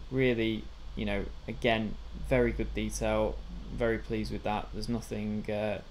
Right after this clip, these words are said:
nothing wrong with that at all. Um, you can see all the fibers of the mushroom, and, you know, just really, really interesting. You know, just like macro photography is always a, an incredible thing to try out, um, this gives you that sort of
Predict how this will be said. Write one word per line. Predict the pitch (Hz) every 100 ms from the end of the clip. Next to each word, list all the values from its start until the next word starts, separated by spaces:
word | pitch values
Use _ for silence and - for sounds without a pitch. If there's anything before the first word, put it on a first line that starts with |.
| 120
nothing | 117 - 110
wrong | 110 110
with | 107
that | 107 -
at | -
all. | 139 131 123 - - - - -
Um, | - 110 110 107 95
you | - -
can | 120
see | 123
all | 120 113
the |
fibers | - - 120 123 123 127 117
of | 120
the | -
mushroom, | 110 117 - 117 117 117 110
and, | 101 98 - - - -
you | -
know, | 131 120
just | 139 139
really, | 160 156 147
really | 127 123 113
interesting. | 127 123 117 - 107 110 107
You | 113
know, | 120 110
just | 135 147
like | 160 135
macro | 135 131 135 123
photography | - 131 113 110 117
is | 110
always | 117 113 107 110
a, | 107 104 - -
an |
incredible | 113 117 123 113 107
thing | - 120 107
to | 120
try | - 117 107
out, | 107 104 104 - - - -
um, | 110 110 110 110 - -
this | 135 -
gives | - 120 120
you | 120 113
that | 113 - -
sort | 127 107
of | 110